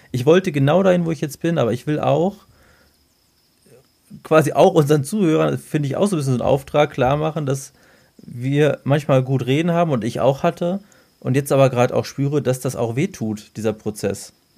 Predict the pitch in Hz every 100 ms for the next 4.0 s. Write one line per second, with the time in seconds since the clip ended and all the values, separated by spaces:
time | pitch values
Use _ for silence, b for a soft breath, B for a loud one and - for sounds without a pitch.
0 | _ _ 120 123 117 131 135 127 131 120
1 | 123 - 117 127 156 127 101 101 98 107
2 | 123 - 143 143 156 147 123 120 147 156
3 | 175 - 156 - 151 147 170 190 -